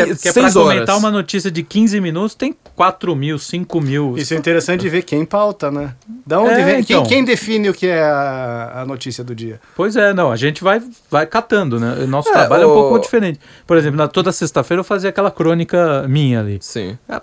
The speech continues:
Speaker 1: interação era baixíssima. Era baixíssima, mas era legal, porque quem,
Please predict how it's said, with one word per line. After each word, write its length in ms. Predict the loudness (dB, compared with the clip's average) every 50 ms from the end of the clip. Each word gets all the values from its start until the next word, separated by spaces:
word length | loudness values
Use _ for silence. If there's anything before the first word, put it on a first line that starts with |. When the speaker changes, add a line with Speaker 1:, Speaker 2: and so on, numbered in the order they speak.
| _ _ -10
Speaker 1:
interação 500 | -8 -6 -4 -2 -2 -2 -4 -4 -4 -2
era 120 | -2 0
baixíssima. 760 | 0 -2 -2 -4 -4 -6 -6 -6 -4 -4 -4 -4 -4 -6 -8 -12 _ _ _ _ _ _ _
Era 160 | -6 -4 -4 -2
baixíssima, 400 | -2 -2 -4 -4 -4 -4 -2 0
mas 100 | 0 2
era 160 | 2 2 2
legal, 380 | 2 0 0 2 2 2 2 0
porque 160 | -2 -6 -8 -10 -10 _
quem, 280 | -6 -6 -6 -6 -8